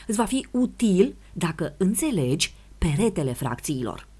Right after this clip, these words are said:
Va fi nevoie să te obișnuiești cu termenii. Primul, numitorul, este întotdeauna dedesubtul liniei de fracție și ne arată în câte părți egale se poate împărți un întreg. Numărătorul,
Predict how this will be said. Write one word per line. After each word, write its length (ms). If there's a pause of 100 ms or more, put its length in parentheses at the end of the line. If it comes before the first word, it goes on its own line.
(440)
Va 140
fi 140
nevoie 480
să 120
te 100
obișnuiești 720
cu 100
termenii. 600 (300)
Primul, 400 (140)
numitorul, 760 (440)
este 480
întotdeauna 1080
dedesubtul 920
liniei 520
de 120
fracție 720 (280)
și 160
ne 100
arată 640
în 240
câte 320
părți 340
egale 440
se 160
poate 320
împărți 640 (140)
un 200
întreg. 560 (520)
Numărătorul, 1000